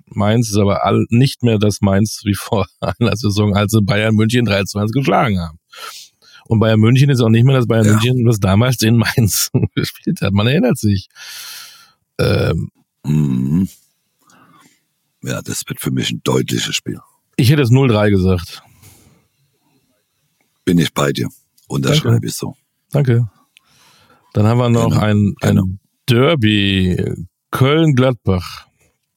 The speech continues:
Speaker 2: Ja, da spricht die Form ja nicht grad für Köln, ne?
Speaker 1: Nee.
Speaker 2: Äh, im Moment. Äh, aber das ist so ein, das ist so ein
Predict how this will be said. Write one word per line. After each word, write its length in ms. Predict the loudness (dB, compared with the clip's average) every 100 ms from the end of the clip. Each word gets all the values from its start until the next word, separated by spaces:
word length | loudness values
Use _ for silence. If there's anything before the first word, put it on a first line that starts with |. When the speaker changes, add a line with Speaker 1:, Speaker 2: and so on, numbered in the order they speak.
| _ _ _ _ _ -20 _ -6
Speaker 2:
Ja, 160 | -2 -2
da 120 | -2 -2
spricht 340 | -2 -2 0
die 60 | -2
Form 280 | 0 0
ja 120 | 2 2
nicht 200 | 0 -2
grad 220 | -2 0
für 160 | -2
Köln, 400 | 0 2 2 0
ne? 140 | 0 2
Speaker 1:
Nee. 340 | 4 6 4 2
Speaker 2:
Äh, 340 | 2 0 0
im 80 | 2
Moment. 580 | 2 2 2 0 -2 -12 -20 -20 -20 -20 -20 -20 -20 _ -2
Äh, 120 | 0 0
aber 240 | -2 0
das 220 | 0 0
ist 180 | 0 0
so 200 | 0 2
ein, 200 | 2 0 -4 _ _ -20 _ _ _ _
das 180 | -10 -6
ist 140 | -4 0
so 140 | 2
ein 200 | 2